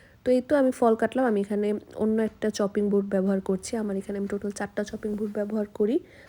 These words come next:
ফলের জন্য আমি একটা উডেন ব্যবহার করি, আর ফিশ বা মাছ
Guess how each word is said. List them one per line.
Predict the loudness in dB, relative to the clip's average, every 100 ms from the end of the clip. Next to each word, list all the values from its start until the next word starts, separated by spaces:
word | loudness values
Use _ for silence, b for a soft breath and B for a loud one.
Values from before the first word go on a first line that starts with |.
| B
ফলের | 4 6 8 8
জন্য | 6 4 4
আমি | 0
একটা | 0 0
উডেন | 0 2 2 2
ব্যবহার | 0 0 -4
করি, | -2 -2 -2 -6 -10 _ _ _ -20 -20 -20 _ -20 -20 -20 -10
আর | -8 -8 -8 -12 -14 -20 -8
ফিশ | 2 4 2 2
বা | 2 2
মাছ | 2 0 -2 -8